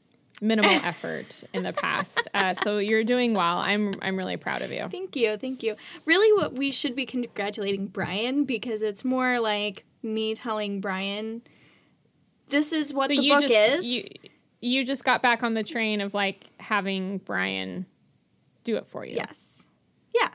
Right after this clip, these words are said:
Speaker 1: Instead of making it. That's fine. You know, as, as long, you're showing, you're showing up.
Speaker 2: I'm
Speaker 1: I, I don't
Speaker 2: working
Speaker 1: care how it
Speaker 2: smarter, not
Speaker 1: happens.
Speaker 2: harder. <laughs>
Speaker 1: Yeah. Mm-hmm. You are.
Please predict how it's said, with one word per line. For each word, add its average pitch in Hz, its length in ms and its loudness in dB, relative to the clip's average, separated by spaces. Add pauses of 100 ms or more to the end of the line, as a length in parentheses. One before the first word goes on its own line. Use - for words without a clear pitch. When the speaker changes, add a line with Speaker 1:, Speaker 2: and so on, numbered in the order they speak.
Speaker 1:
Instead - 240 -2
of - 120 -12
making - 300 -10
it. 220 60 -4
That's 302 160 -2
fine. 294 300 -2
You 285 100 -4
know, 254 140 0
as, 269 180 -6
as 226 160 -4
long, 214 200 -4
you're 240 160 0
showing, 269 420 -2
you're 233 180 -2
showing 254 340 -2
up. 226 180 -4
Speaker 2:
I'm 320 260 4
Speaker 1:
I, 320 180 0
I - 20 0
don't 220 120 -2
Speaker 2:
working 311 220 2
Speaker 1:
care 330 140 2
how 330 60 -2
it 320 40 -2
Speaker 2:
smarter, 240 760 4
not 254 280 2
Speaker 1:
happens. - 20 -10
Speaker 2:
harder. 233 480 -2 (260)
<laughs> 349 140 2 (1300)
Speaker 1:
Yeah. 208 240 0 (280)
Mm-hmm. 254 520 -4
You 311 160 0
are. 302 160 0